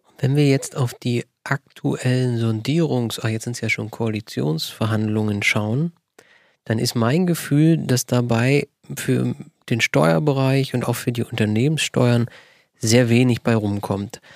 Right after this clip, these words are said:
Das wird dann immer damit begründet, dass eben der Haushalt es nicht hergibt und man eben auf diese, sagen wir mal, Ausgaben, ähm, oder auf diesen Verzicht an Einnahmen, das ist ja viel mehr, nicht eben verzichten kann.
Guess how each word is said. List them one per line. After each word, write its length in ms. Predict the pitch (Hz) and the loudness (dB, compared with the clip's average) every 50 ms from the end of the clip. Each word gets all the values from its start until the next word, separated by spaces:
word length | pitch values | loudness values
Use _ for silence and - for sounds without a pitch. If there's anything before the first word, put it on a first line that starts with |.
| - - _ | -20 -20 _
Das 160 | _ 110 - | _ -2 -2
wird 120 | 151 151 - | -2 0 0
dann 80 | 143 | 0
immer 220 | 139 143 151 151 135 | 2 2 2 2 4
damit 380 | 123 127 127 143 147 139 - | 4 4 4 4 2 2 0
begründet, 500 | - 117 113 120 131 147 156 151 135 - | -2 0 2 4 4 4 4 2 2 2
dass 240 | - 120 - - - | 0 0 0 -2 -6
eben 360 | - - 131 123 120 120 117 | -4 -2 0 0 0 0 0
der 120 | 113 110 107 | 0 0 2
Haushalt 420 | 113 131 147 143 139 135 120 117 | 2 2 2 4 4 2 2 2
es 120 | 117 110 110 | 0 0 -2
nicht 200 | 104 104 - - | -2 -4 -2 0
hergibt 400 | 139 147 151 - 147 147 - - | 0 0 2 2 0 -2 0 -2
und 140 | 117 117 | -2 0
man 240 | 117 117 113 113 - - - | 0 0 0 -2 -4 -6 -8
eben 400 | - - 127 123 120 113 110 - | -4 -2 -2 0 0 -2 -2 -4
auf 240 | - - 131 127 - | -4 -4 -4 -4 -6
diese, 360 | - - 123 120 120 117 107 107 104 104 - | -6 -6 -2 0 2 2 0 0 -4 -6 -6
sagen 200 | - 117 113 110 | -4 -2 0 0
wir 40 | 110 | 0
mal, 160 | 107 104 104 | 0 0 0
Ausgaben, 600 | - 117 127 - - 127 117 110 107 107 104 107 - - - - - - - - - - _ _ _ _ - | 2 0 0 0 0 0 0 2 2 0 -2 -4 -6 -14 -20 -20 -20 -20 -20 -20 -20 -20 _ _ _ _ 0
ähm, 180 | 120 113 104 104 | 2 4 4 4
oder 280 | 113 110 110 98 - | 4 4 4 2 2
auf 100 | 110 104 | 0 -2
diesen 320 | - 117 117 110 107 98 104 | 0 -2 -2 0 -2 -2 -4
Verzicht 800 | - - - 107 - _ - - - 185 180 - - - - - | -4 -4 -4 -4 -4 _ -2 0 2 2 0 0 -6 -8 -6 -4
an 80 | 110 | -4
Einnahmen, 720 | 113 - - 120 143 156 147 123 110 110 110 104 101 113 | -2 0 2 4 4 4 4 4 4 2 2 0 0 0
das 140 | 110 101 107 | -2 -2 0
ist 200 | 113 110 - - | 0 -2 -2 0
ja 340 | 110 107 107 107 104 113 - - 117 113 | 0 0 2 2 2 2 0 -2 -4 -4
viel 180 | - - 123 120 | 0 0 2 4
mehr, 200 | 120 127 135 131 - - - - - - _ - | 4 2 2 0 -4 -8 -14 -14 -18 -20 _ 0
nicht 240 | 123 123 - - - _ - - - | 0 0 0 -6 -14 _ -18 -8 0
eben 320 | - 123 117 117 117 - | 2 4 4 4 2 0
verzichten 560 | - - - - - - 127 - - - 135 | 0 -2 -2 0 0 -2 -2 -4 -4 -4 -4
kann. 400 | - - - 147 131 107 101 92 | -2 2 2 4 4 4 2 0